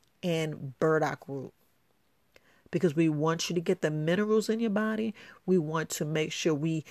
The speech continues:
regulate your thyroid, regulate your bowel. I mean, let's just be honest. You getting the minerals,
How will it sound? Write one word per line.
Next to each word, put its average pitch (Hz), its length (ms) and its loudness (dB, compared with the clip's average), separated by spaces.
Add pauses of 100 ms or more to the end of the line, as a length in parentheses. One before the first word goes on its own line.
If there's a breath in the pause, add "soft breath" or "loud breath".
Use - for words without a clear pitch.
(180 loud breath)
regulate 165 680 2
your 147 100 0
thyroid, 214 800 0
regulate 165 580 4
your - 120 -2
bowel. 185 880 2 (1080)
I 208 100 -6
mean, 202 160 2
let's 220 200 4
just 226 240 2
be 208 180 2
honest. 202 540 -4 (800)
You 160 120 -4
getting 175 300 4
the 311 80 -2
minerals, 226 680 2